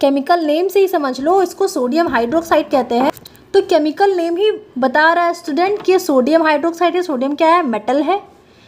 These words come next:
है ना? और hydroxide क्या है? Base है। तो आप base बोलो या metal hydroxide बोलो,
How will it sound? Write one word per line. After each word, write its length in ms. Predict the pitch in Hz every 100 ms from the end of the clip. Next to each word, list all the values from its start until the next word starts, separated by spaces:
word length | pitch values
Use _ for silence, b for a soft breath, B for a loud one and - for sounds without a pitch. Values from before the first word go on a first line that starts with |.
| b -
है 120 | 269
ना? 160 | 349 240 - B B B
और 140 | - 247
hydroxide 760 | 247 262 240 330 330 359 349 370 - -
क्या 120 | 359
है? 180 | 339 247
Base 260 | 226 302 349
है। 120 | 381 370 - B B -
तो 80 |
आप 200 | 330 330 320
base 400 | 226 311 415 466
बोलो 320 | 330 370 392 440
या 240 | 359 427 453
metal 480 | 370 277 277 359
hydroxide 760 | 339 - 262 269 311 320 269 190
बोलो, 260 | 185 185